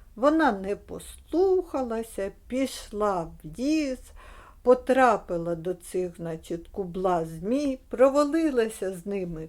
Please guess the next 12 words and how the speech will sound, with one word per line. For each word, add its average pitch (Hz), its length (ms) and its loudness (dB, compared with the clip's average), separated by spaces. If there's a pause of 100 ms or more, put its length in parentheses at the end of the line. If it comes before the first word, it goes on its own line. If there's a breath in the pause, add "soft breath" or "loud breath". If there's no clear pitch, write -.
під 170 240 -8
землю 254 580 -2 (320 loud breath)
і 233 100 -4
провела 170 640 -2 (140)
там 302 460 2 (140)
майже, 226 760 -2
е, 226 120 -2 (1000 soft breath)
весь 226 400 2
цей 190 240 0
період 185 760 -4
до 196 160 6
Благовіщення, 254 1160 -4